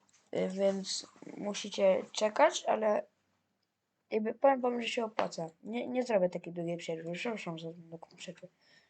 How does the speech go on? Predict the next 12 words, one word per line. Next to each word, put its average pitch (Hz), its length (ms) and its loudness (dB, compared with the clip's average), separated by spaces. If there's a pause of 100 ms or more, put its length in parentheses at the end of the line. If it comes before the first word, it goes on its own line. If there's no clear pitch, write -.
(140)
Naprawdę, 185 360 2
błagam, 175 260 2
wybaczcie 175 460 -4
mi. 151 100 -20 (360)
Ale 214 380 6
to, 196 320 -2 (520)
to 196 220 -6 (160)
też 180 200 -6
nie 180 100 -4
zależy 175 300 -6
ode 170 220 -8
mnie. 165 200 -18